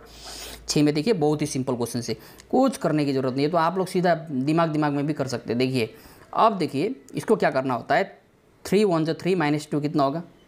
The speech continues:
वन, वन by थ्री। बात क्लियर, उल्टा करके मल्टीप्लाई कर देंगे। देखिए, थ्री प्लस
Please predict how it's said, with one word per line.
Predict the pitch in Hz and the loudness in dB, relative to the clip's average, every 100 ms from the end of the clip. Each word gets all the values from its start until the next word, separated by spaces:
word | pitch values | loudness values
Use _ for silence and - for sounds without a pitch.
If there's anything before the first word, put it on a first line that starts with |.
| - | -18
वन, | - - - - _ | -16 -16 -20 -20 _
वन | 180 143 147 | -2 2 2
by | 151 170 | 2 -2
थ्री। | - - - _ - - - _ _ | -8 -20 -20 _ -20 -20 -20 _ _
बात | 165 147 | -4 -2
क्लियर, | - 170 175 - _ - | 0 -2 -2 -10 _ -2
उल्टा | 180 175 | 2 2
करके | 151 147 | 0 -2
मल्टीप्लाई | 139 117 - - | -2 -2 -4 -6
कर | - | -6
देंगे। | - - | -8 -12
देखिए, | 143 - 156 | -12 -14 -14
थ्री | - 156 175 175 - | -4 -2 -2 -6 -6
प्लस | - 123 - | -4 -4 -6